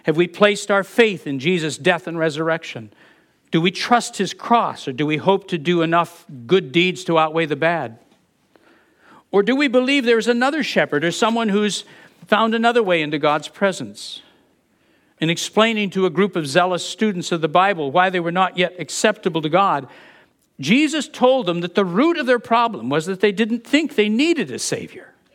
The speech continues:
because they didn't think they were sinners. And apparently they rejected the idea that someone would have to die for them, that the Messiah, the Good Shepherd, must die to save God's sheep.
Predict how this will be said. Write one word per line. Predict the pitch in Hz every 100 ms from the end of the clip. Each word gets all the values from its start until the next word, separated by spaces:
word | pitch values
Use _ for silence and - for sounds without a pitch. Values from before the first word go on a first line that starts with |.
| _ _ _ _ _
because | 170 175
they | 202
didn't | 220 202 214
think | 190 185
they | 190
were | 185 233
sinners. | 269 269 - - - - _ _ _ - - _ _ _ _ _ -
And | 240
apparently | 277 277 262 311 320 208 202
they | 202
rejected | 202 170 220 277 - 165
the | 151
idea | 147 160 202
that | 226 226
someone | - 240 262 247
would | 202
have | 208 208
to | 190
die | 165 208 285
for | 277 151
them, | 117 226 - _ _ _ _ -
that | 202
the | 233
Messiah, | 226 220 - 254 262 185
the | 175
Good | 180 214
Shepherd, | - 254 233 175
must | 165 170 151
die | 165 180 196 202 - _ _ -
to | 202
save | - 143 135 131
God's | 147 156 147
sheep. | - 233 196 -